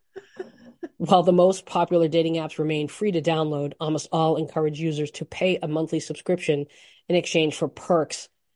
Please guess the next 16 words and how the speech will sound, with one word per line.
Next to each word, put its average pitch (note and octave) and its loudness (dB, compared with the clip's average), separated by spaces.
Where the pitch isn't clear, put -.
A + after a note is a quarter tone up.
such F3 -4
as D#3+ 2
unlimited F3 4
likes D#3 0
and E3 -4
tools E3 2
to - -4
boost F3+ 2
how E3+ 0
often F3 0
you D#3+ 2
appear E3+ 2
in D#3+ 4
other D#3 -4
users' D3+ -6
feeds. D3 -4